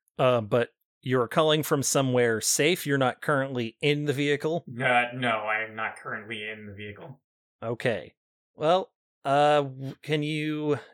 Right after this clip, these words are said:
Speaker 1: do you know the address where you are?
Speaker 2: Uh, hang on, let me, uh, use the G P S and figure out exactly.
Speaker 1: Uh, I'm gonna have you make me just a quick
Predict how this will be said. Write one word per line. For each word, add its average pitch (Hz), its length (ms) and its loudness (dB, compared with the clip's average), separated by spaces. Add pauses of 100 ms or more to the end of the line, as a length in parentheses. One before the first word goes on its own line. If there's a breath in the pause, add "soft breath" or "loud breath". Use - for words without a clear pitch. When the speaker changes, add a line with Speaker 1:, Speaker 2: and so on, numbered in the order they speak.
(100)
Speaker 1:
do 127 100 -4
you 165 80 0
know 196 200 4
the 190 120 -2
address 160 540 0
where 120 180 0
you 101 240 -6
are? - 380 -10 (340)
Speaker 2:
Uh, 123 520 4 (400)
hang 123 340 0
on, 113 340 -4
let 117 100 -6
me, 117 240 -6
uh, 110 340 -4 (520)
use 117 260 -12
the 127 60 -14
G 107 240 -10
P 110 180 -14
S - 300 -10
and - 80 -20 (100)
figure 101 240 -14
out 98 180 -8 (500)
exactly. 104 500 -6
Speaker 1:
Uh, 143 300 2
I'm 180 160 -2
gonna 202 160 0
have 175 200 0
you 156 240 -2
make 143 300 0
me 131 160 -2
just 117 300 -4
a 127 60 0
quick - 260 0